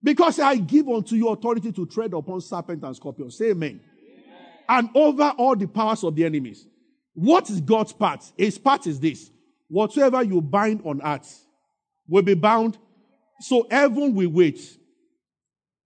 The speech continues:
You start the equation. They complete it. So when you bind on earth, they bow, they bind in heaven.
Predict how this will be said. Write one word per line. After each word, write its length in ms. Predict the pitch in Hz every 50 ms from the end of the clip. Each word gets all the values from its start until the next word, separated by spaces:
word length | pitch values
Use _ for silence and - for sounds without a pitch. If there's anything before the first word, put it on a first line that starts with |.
| _ _ _ _ _ _ -
You 240 | 160 160 269 320
start 440 | 302 - - - - 247 240 240 - -
the 80 | 160 175
equation. 500 | 170 170 196 190 180 - 165 135 98 - _ _ _ _ _ _ _ _ _ _ _ -
They 140 | 156 180 175
complete 420 | 170 175 165 160 - 180 170 -
it. 160 | 151 127 - - - _ _ _ _ _ _ _ _ _ _ _ _ _
So 420 | - - 233 220 208 185 - - -
when 300 | 165 156 233 311 370 359
you 120 | 294 240
bind 380 | 202 160 139 226 247 247 240 208
on 160 | 170 151 151
earth, 340 | 147 135 - - - - _ _ _ _ -
they 220 | 156 135 190 196
bow, 360 | 175 143 135 208 233 226 214
they 220 | - 170 147 180 180
bind 380 | 160 147 208 240 185 156 135 -
in 100 | 165 151
heaven. 320 | 151 160 156 135 127 110